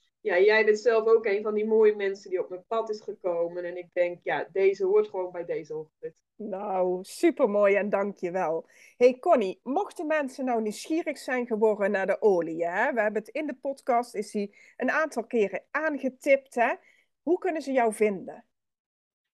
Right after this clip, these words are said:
Speaker 1: Nou, ik ben, eh, zichtbaar op, eh, Insta. Vooral op Insta vind ik zelf het mooiste, eh,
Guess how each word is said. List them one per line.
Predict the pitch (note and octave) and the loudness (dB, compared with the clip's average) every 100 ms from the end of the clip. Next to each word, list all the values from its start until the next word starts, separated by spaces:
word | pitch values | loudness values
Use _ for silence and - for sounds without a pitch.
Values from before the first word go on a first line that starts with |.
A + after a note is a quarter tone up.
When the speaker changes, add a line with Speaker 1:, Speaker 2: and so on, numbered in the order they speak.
| _ | _
Speaker 1:
Nou, | - G#3 | 0 6
ik | G#3+ G#3+ | 6 6
ben, | A#3+ B3 B3 | 2 4 2
eh, | A#3+ | 2
zichtbaar | A#3+ C#4 C#4 A3+ G#3+ | 0 -6 -4 -2 2
op, | G#3+ G#3+ A3 | 2 2 0
eh, | G#3 G#3 - | 2 2 0
Insta. | A3+ A#3+ B3+ - G3+ F3+ F#3 | -2 -2 -8 -6 -2 0 0
Vooral | G#3+ G#3+ A3+ A3+ | 2 4 4 4
op | G#3 | 4
Insta | A3 C4+ - G3+ | 2 2 -4 -6
vind | G#3 G3 | -6 -8
ik | - | -6
zelf | - G3 F#3+ | -2 -2 -2
het | - | -6
mooiste, | G3+ G#3+ G#3+ G#3+ - F#3 | 2 4 4 2 -4 0
eh, | F3 F3 F3 | 0 0 -2